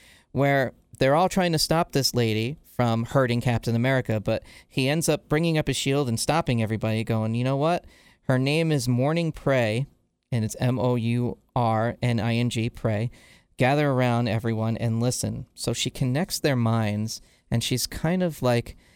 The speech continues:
she knows what's going on. She's from a Martian genetics lab,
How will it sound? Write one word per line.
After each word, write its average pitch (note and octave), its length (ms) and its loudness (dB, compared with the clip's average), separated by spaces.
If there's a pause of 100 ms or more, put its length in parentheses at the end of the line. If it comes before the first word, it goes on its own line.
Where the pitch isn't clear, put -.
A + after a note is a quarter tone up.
(160)
she - 220 -2
knows E3+ 400 0
what's D#3 260 -2
going B2 420 2
on. A2 720 -2
She's - 260 -4
from C3+ 600 0
a A#2+ 80 0
Martian D#3 580 0
genetics B2 680 0
lab, A2 440 -4